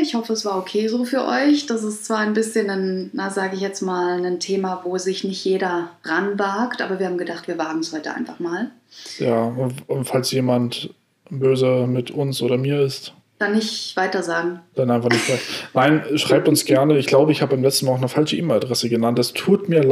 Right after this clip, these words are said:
Speaker 2: leid.
Speaker 1: war Absicht. <laughs>
Speaker 2: Das war Absicht. Wir wollten, wir, wir tun einfach so, als hätten wir, nein, also ich sag die jetzt noch mal, ich sag noch mal die richtige.
Speaker 1: Ja.
Speaker 2: Und zwar ist die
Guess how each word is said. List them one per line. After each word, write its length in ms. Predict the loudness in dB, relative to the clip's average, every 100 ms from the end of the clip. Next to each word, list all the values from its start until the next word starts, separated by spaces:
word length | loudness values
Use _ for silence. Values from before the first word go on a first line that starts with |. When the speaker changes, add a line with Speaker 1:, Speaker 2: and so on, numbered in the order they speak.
| 6
Speaker 2:
leid. 40 | 6
Speaker 1:
war 180 | 4 0
Absicht. 520 | 0 2 2 2 0
<laughs> 60 | 0 2 2
Speaker 2:
Das 220 | 2 2
war 100 | 2
Absicht. 320 | 2 0 0
Wir 80 | 4
wollten, 360 | 4 4 2 2
wir, 200 | 2 0 0 0 0 -2 2
wir 80 | 2
tun 160 | 4 4
einfach 240 | 6 6
so, 100 | 6
als 140 | 4
hätten 100 | 2 -4
wir, 40 | -6 -4
nein, 240 | 0 2 2
also 180 | 2
ich 100 | 4
sag 180 | 4 4
die 100 | 4
jetzt 180 | 2 2
noch 80 | 0
mal, 120 | 2
ich 60 | 4
sag 160 | 4 4
noch 80 |
mal 80 | 4
die 80 | 4
richtige. 460 | 4 2 0 0 -4 _
Speaker 1:
Ja. 260 | -4 -2 -4 -10 -16 -10
Speaker 2:
Und 100 | -4
zwar 200 | 2 2
ist 180 | 2 0
die 260 | 0 -2